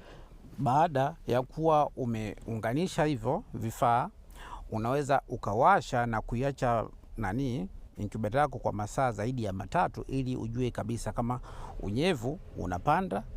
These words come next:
kama unavyotakiwa pamoja na joto. Baada ya kuwa umejaribu na umejiridhisha kwamba inafanya kazi vizuri, ndipo utapanga mayai yako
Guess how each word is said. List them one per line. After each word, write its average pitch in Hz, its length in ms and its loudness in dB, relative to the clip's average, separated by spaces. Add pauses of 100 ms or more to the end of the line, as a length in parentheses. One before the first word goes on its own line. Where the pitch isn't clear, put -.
kama 117 240 2
unavyotakiwa 123 800 0
pamoja 123 500 0
na 107 140 -2
joto. 107 540 -2 (460)
Baada 165 280 6
ya 156 60 8
kuwa 180 180 4
umejaribu 143 600 2
na 131 80 2
umejiridhisha 110 600 -2
kwamba 127 260 0
inafanya 123 360 -2
kazi 120 200 -2
vizuri, 107 480 -2
ndipo 131 420 -2
utapanga 123 720 0
mayai 101 420 -2
yako 120 440 0